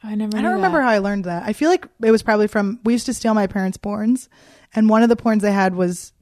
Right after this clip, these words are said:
Speaker 2: just the thing, the better sex videos, the, like, instructional videos from the back of Play-, Playboy.
Speaker 1: Mm-hmm.
Speaker 2: And I think that I learned that that's what women use it for on there, which is really horrifying. Everyone was ugly. It was all old couples. It was really gross.
Speaker 1: Wow. Wow.
Speaker 2: Sex is weird.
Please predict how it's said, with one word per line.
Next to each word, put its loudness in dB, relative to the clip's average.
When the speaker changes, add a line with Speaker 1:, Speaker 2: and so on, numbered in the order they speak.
Speaker 2:
just -2
the -2
thing, -4
the -2
better 2
sex -6
videos, 0
the, -2
like, -2
instructional -4
videos -4
from -4
the -6
back -2
of -10
Play-, -4
Playboy. -4
Speaker 1:
Mm-hmm. 0
Speaker 2:
And 0
I 0
think -6
that -4
I -2
learned -6
that -6
that's -8
what -10
women -10
use -12
it -16
for -20
on -12
there, -8
which -10
is -12
really 0
horrifying. -6
Everyone -2
was -4
ugly. -6
It -8
was -6
all -2
old -4
couples. -14
It -16
was -18
really -12
gross. -16
Speaker 1:
Wow. -6
Wow. -2
Speaker 2:
Sex -10
is -20
weird. -20